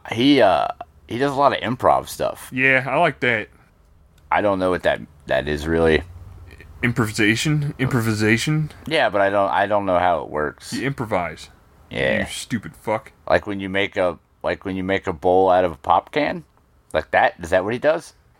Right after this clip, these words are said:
Speaker 2: What are you talking about, Chris?
Speaker 1: I don't know. I saw it on the Facebook.
Speaker 2: Yeah, I like Charlie.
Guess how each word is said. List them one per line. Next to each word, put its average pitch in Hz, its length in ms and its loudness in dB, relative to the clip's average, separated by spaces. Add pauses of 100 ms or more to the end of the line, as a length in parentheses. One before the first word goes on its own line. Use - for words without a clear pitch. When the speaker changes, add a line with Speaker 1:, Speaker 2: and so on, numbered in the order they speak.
(180)
Speaker 2:
What 165 260 2
are 190 60 4
you 208 180 4
talking 214 460 2
about, 156 440 2
Chris? 165 640 0 (560)
Speaker 1:
I - 180 2
don't 107 180 4
know. 90 400 4 (340)
I 87 80 4
saw 107 340 4
it 101 60 2
on 98 220 4
the 82 60 -6
Facebook. 85 600 0 (340)
Speaker 2:
Yeah, 277 180 2
I - 20 4
like 220 220 0
Charlie. 127 480 2